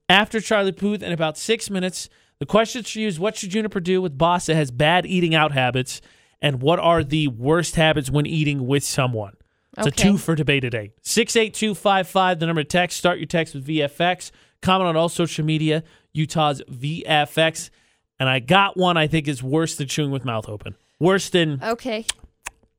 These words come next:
Speaker 2: That's horrible.
Speaker 1: I think
Speaker 2: Stop
Speaker 1: I can
Speaker 2: it.
Speaker 1: make you cringe more than that.
Speaker 2: Stop it.
Speaker 1: Find out if it's true in about six minutes on V F X. Okay, now I know. Everyone's like, "A J, you're crazy. Chewing
Speaker 2: Yeah.
Speaker 1: with your mouth open is by far one of the worst habits anybody could have."
Speaker 2: Right.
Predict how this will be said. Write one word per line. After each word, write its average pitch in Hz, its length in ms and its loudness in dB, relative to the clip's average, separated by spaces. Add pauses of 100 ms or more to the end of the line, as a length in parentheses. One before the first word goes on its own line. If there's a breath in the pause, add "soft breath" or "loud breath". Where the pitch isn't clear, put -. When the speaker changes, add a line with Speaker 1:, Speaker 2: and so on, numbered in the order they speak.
(760)
Speaker 2:
That's 214 180 -6
horrible. 175 500 -4
Speaker 1:
I 151 80 2
think 170 140 4
Speaker 2:
Stop 170 100 8
Speaker 1:
I 170 40 4
can 175 100 4
Speaker 2:
it. 165 40 4
Speaker 1:
make 160 160 2
you 147 80 0
cringe 156 280 2
more 135 200 2
than 117 140 -2
that. 101 160 -6
Speaker 2:
Stop 185 300 -8
it. 180 240 -12
Speaker 1:
Find 170 220 2
out 170 140 4
if 160 100 -6
it's 139 140 -8
true 151 300 0
in 151 360 4
about 160 280 0
six 160 240 -2
minutes 135 260 -2
on 131 120 0
V 127 160 0
F 120 160 -2
X. 113 400 -4 (800)
Okay, 180 360 4
now 175 180 6
I 226 100 4
know. 233 260 4
Everyone's 190 360 2
like, 196 180 4
"A 233 160 6
J, 170 220 4
you're 160 180 0
crazy. 135 600 4
Chewing 262 200 6
Speaker 2:
Yeah. 254 40 -2
Speaker 1:
with 247 120 0
your 254 100 0
mouth 208 300 4
open 190 280 2
is 156 80 -4
by 180 260 2
far 180 280 0
one 170 140 -2
of 160 40 -2
the 160 80 -2
worst 165 240 -2
habits 147 300 0
anybody 131 340 0
could 151 120 2
have." 170 360 4
Speaker 2:
Right. 302 300 2